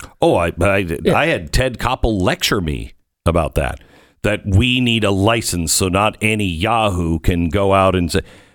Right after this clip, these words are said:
Speaker 1: I said, "Really? A li-, who's gonna, who will issue those licenses, Ted?" "Well, we will. I mean, there will be a panel of expert." <laughs> Oh, oh, a panel of experts.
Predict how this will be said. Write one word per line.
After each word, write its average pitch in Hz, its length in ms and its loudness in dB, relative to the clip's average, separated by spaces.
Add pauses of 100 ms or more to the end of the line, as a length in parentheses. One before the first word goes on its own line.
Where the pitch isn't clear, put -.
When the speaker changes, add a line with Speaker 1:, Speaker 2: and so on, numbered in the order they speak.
(240)
Speaker 1:
I 110 80 2
said, 92 500 -4
"Really? 120 540 2
A 113 80 0
li-, 120 240 2
who's 190 240 0
gonna, 156 360 2
who 120 280 2
will 233 260 6
issue 185 420 2
those 95 320 0
licenses, 78 640 -2 (100)
Ted?" 85 380 0 (420)
"Well, 170 140 4
we 190 180 6
will. 127 300 4
I 139 60 2
mean, 139 120 0
there 147 100 0
will 143 60 0
be 131 140 -2
a 110 60 2
panel 123 480 0
of 123 160 2
expert." - 380 -2 (100)
<laughs> - 100 -6
Oh, 247 480 4 (480)
oh, 123 280 4
a - 60 0
panel 147 380 0
of 113 80 0
experts. - 720 -2